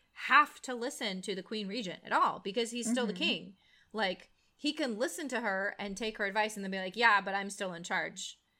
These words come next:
Speaker 1: and I'm still the king, and I still wanna make a choice." And we
Speaker 2: Mm-hmm.
Speaker 1: see Joffrey do that.
Speaker 2: Yeah,
Speaker 1: But, like,
Speaker 2: that's
Speaker 1: Cersei
Speaker 2: true.
Speaker 1: tries to wield power through Joffrey, and Joffrey's just like, "Fuck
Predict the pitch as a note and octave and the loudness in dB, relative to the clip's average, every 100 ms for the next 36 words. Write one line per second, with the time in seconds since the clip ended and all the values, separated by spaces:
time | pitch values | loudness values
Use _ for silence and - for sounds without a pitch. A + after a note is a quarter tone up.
0 | _ _ G3+ G3 F#3 F#3+ G#3 G3+ A3 F#3 | _ _ -4 -2 -2 -4 -6 -4 -6 -4
1 | E3+ F3 F#3 E3 E3+ E3+ F3+ G3 C#3 - | -4 -6 -6 -8 -8 -10 -10 -10 -8 -10
2 | - - _ _ _ - G#3+ G3 A#3 G#3 | -12 -16 _ _ _ -6 -2 0 0 0
3 | F3+ B3 A#3 B3 B4 F#3+ F3 - - - | -2 -4 2 2 2 -2 -6 -8 -10 -12
4 | _ _ _ _ _ _ _ _ _ - | _ _ _ _ _ _ _ _ _ 0
5 | A3 F3+ G#3+ G#3+ - A#3 B3 D4+ E4+ C4 | 4 4 2 0 0 2 2 2 2 4
6 | A#3 C4 G#4 - A#3+ G#3 G3+ F#3+ A#3 D#4 | 6 6 4 0 -4 -2 -4 0 2 2
7 | F#3 F#3 A#3 B3+ - G4 - F3+ F3 F#3 | 0 -2 -4 -2 2 2 0 -4 -4 0
8 | G3+ C4 C#4 A#3 G#3 G#3+ G3 G3 - C#4+ | 0 0 -2 -4 -4 0 0 -2 -2 -4